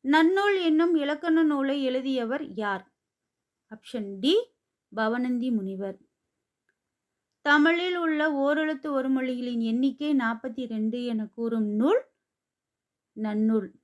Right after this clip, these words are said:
தமிழில் உள்ள ஓரெழுத்து ஒரு மொழிகளின் எண்ணிக்கை நாற்பத்தி ரெண்டு என கூறும் நூல் நன்னூல். அதே போல தமிழ்ல ஓரெழுத்து ஒரு மொழிகளின் எண்ணிக்கை ஏழு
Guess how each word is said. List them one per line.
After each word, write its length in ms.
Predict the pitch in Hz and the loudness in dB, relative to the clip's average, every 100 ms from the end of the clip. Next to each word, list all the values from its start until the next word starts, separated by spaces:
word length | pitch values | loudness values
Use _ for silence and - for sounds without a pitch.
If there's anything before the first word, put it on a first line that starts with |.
| _ _ _ _ _ _ _ _ _ _ _ - | _ _ _ _ _ _ _ _ _ _ _ -8
தமிழில் 580 | 226 226 254 294 262 - _ | -2 -2 0 0 0 -4 _
உள்ள 580 | - 247 240 254 359 - _ _ _ - | -10 -4 -2 -2 -4 -6 _ _ _ -4
ஓரெழுத்து 420 | 262 302 330 302 | -2 0 -2 0
ஒரு 200 | 285 262 | -2 0
மொழிகளின் 460 | 254 247 233 240 220 | -2 -4 -4 -2 0
எண்ணிக்கை 460 | 220 254 262 285 | 0 -2 -2 -2
நாற்பத்தி 420 | 240 233 226 247 | -2 -2 -4 -8
ரெண்டு 280 | 240 226 233 | -4 -2 -2
என 200 | 233 220 | -2 -4
கூறும் 340 | 220 226 220 214 | -4 -6 -4 -2
நூல் 240 | 269 480 - _ _ 196 | -2 -2 -6 _ _ -12
நன்னூல். 480 | 196 202 202 285 523 _ _ _ _ | -10 -6 -2 -2 -2 _ _ _ _
அதே 300 | 226 254 311 | -6 -2 -2
போல 520 | 294 247 233 392 508 _ _ 254 | -2 -2 0 0 -4 _ _ 0
தமிழ்ல 440 | 254 294 349 330 359 415 | 2 4 4 2 2 0
ஓரெழுத்து 560 | 302 320 370 381 349 349 | 2 2 2 -2 -4 -4
ஒரு 180 | 320 302 | -2 0
மொழிகளின் 460 | 285 277 269 269 | 0 -2 -2 -2
எண்ணிக்கை 600 | 254 247 269 285 302 277 | -2 -2 -2 -2 -4 -6
ஏழு 640 | 233 226 254 269 277 233 | -2 2 2 4 2 0